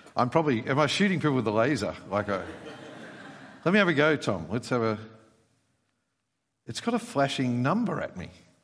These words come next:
Yeah, I'm gonna throw it to Troy. There you go. Don't worry. All right, Tom's gonna help us out. I'm usually fairly confident, except in that area. Uh,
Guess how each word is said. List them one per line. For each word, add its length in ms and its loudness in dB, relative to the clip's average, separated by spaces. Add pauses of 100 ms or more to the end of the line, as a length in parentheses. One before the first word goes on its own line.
(260)
Yeah, 140 -4
I'm 60 -2
gonna 120 -2
throw 220 0
it 100 -6
to 80 -14
Troy. 320 -4 (140)
There 120 0
you 80 0
go. 180 2
Don't 220 2
worry. 320 4
All 160 4
right, 280 6 (140)
Tom's 280 2
gonna 180 4
help 200 4
us 140 0
out. 240 4 (440)
I'm 140 4
usually 360 4
fairly 280 4
confident, 440 2
except 320 0
in 80 2
that 140 6
area. 300 2 (420)
Uh, 300 6